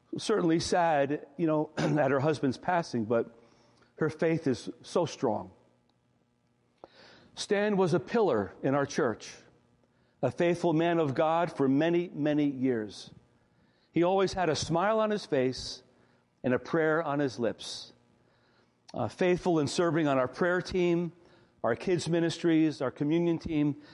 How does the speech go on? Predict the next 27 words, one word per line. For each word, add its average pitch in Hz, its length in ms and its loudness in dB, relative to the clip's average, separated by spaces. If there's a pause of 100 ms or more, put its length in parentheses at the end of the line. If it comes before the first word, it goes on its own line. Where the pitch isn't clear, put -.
(180)
and 160 120 2
other 175 220 2
areas 139 640 0 (140)
as 120 180 0
needed. 120 480 0 (1200)
He - 80 -2
was 170 140 2
always 240 300 2
supportive 190 680 0
and 147 200 0
prayerful 180 440 0
toward 147 300 0
the - 60 2
ministry 160 480 2
of 113 120 0
New 151 140 2
Life. 104 400 -2 (840)
Stan 185 340 -2
personally 143 800 0 (380)
spoke - 440 -2
life 160 360 2
over 135 200 2
me 156 200 2
and 143 120 0
Pamela 143 560 -2
many 143 360 0
times. 98 580 -10